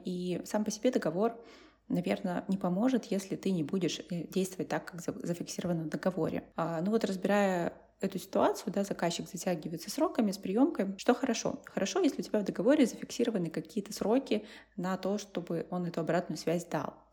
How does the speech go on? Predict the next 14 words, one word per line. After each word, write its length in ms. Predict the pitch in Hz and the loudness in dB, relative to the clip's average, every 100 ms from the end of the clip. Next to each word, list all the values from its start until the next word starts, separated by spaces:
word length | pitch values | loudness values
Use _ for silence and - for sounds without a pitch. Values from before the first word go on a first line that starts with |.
| - - | -20 -10
Все, 160 | - 233 | -2 0
что 140 | 226 | 2
за 100 | 233 | 2
пределами 460 | 233 226 226 226 226 | 2 4 4 4 0
этих 160 | 247 | -4
с-, 120 | - - | -4 0
этих 220 | 226 247 | 2 2
сроков, 420 | - 453 453 185 | 4 4 4 2
это 160 | 240 208 | 2 0
на 60 | |
самом 220 | 196 196 185 | 0 -2 0
деле, 360 | 196 214 196 - - - - | 2 2 0 -6 -18 -16 -4
м, 160 | 180 165 | -2 0
ответственность 580 | 170 180 180 175 175 | 0 0 -2 -2 -4